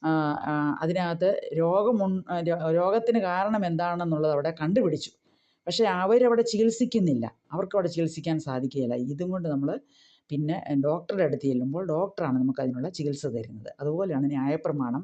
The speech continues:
ലാബ് പോലെയാണ്. നമ്മുടെ കുറവുകൾ കാണിച്ചു തരുന്നു. എന്നാൽ നമുക്ക് അതിനുള്ള ചികിത്സ വേണമെങ്കിൽ നമ്മൾ യേശുവിൻ്റെ അടുത്ത് വരണം. ന്യായപ്രമാണത്തിന് ഒരു ഉദ്ദേശമുണ്ട്. മൂന്നാം, ഏ, ഗലാത്യർ മൂന്നിൻ്റെ പത്തൊമ്പതാം വാക്യം.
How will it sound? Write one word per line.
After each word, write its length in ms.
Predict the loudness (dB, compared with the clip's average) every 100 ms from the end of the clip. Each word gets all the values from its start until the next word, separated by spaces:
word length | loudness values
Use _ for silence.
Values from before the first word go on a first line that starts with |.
| -8
ലാബ് 380 | -8 -6 -4
പോലെയാണ്. 480 | -4 -6 -10 -10 -10 -10 -14 -20 -20 -4
നമ്മുടെ 320 | 0 2 2
കുറവുകൾ 520 | 0 0 0 2 0 -2
കാണിച്ചു 400 | -2 -2 -2 -2
തരുന്നു. 380 | -2 -2 -2 -6 -6
എന്നാൽ 280 | -4 -2 -2
നമുക്ക് 260 | -4 -4 -2
അതിനുള്ള 220 | -2 -2
ചികിത്സ 380 | -2 -4 -2 -2
വേണമെങ്കിൽ 540 | 0 0 0 0 -2 -4 -8
നമ്മൾ 220 | -4 0
യേശുവിൻ്റെ 460 | 0 0 -2 -2
അടുത്ത് 220 | -4 -6 -12
വരണം. 280 | -12 -18 _ _ _ _ _ _ _ _ _ _ _ _ _ _ _ _ _
ന്യായപ്രമാണത്തിന് 800 | 0 0 0 2 2 0 0 2 2 2 0 -2 0
ഒരു 140 | 2
ഉദ്ദേശമുണ്ട്. 720 | 2 4 2 2 -2 -4 -6 -8 -4
മൂന്നാം, 320 | -2 0 -2 -4
ഏ, 100 | -2 2 4
ഗലാത്യർ 400 | 2 0 0 0
മൂന്നിൻ്റെ 500 | 2 2 2 2 2 0
പത്തൊമ്പതാം 640 | -6 -6 -4 -2 -2 -4
വാക്യം. 360 | -4 -8 -10